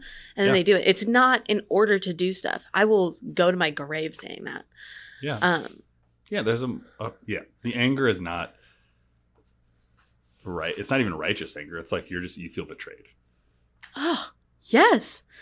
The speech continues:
Speaker 1: You feel so betrayed. Like, how dare you?
Speaker 2: Yeah.
Speaker 1: And you're just so mad, and you're mad at yourself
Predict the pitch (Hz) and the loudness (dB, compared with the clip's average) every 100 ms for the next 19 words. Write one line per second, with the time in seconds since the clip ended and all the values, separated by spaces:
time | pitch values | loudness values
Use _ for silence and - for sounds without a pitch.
0 | - - 285 339 381 - 262 262 277 - | -20 -4 0 2 2 2 2 2 2 2
1 | 269 294 - 220 220 - _ _ - 220 | 2 2 2 0 0 -2 _ _ 2 4
2 | 247 214 - 185 185 254 320 240 151 65 | 6 2 -4 0 2 4 4 4 0 -2
3 | 123 - _ _ - 92 _ _ _ _ | -6 -10 _ _ -12 -12 _ _ _ _
4 | _ _ _ _ 233 240 240 269 262 - | _ _ _ _ 4 4 4 4 4 0
5 | 196 180 277 240 180 185 196 202 190 175 | 0 2 4 4 4 2 2 2 2 0
6 | 180 240 233 180 160 - - 156 196 320 | 2 4 4 2 0 -4 -2 2 4 4
7 | - | 0